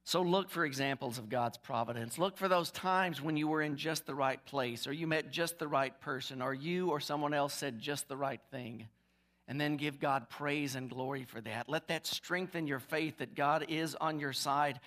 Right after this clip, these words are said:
and he will fulfill his promise and he will save you.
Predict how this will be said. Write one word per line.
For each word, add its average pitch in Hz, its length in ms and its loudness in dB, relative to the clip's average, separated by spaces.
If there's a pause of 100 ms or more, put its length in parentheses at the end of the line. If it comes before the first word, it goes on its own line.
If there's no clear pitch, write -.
(160)
and 135 140 -4
he 147 140 -2
will 151 260 0
fulfill 147 380 -4
his 123 160 -4
promise 127 600 -2 (300)
and 123 140 -4
he 127 100 0
will 131 480 0 (480)
save 135 340 0
you. 101 280 -8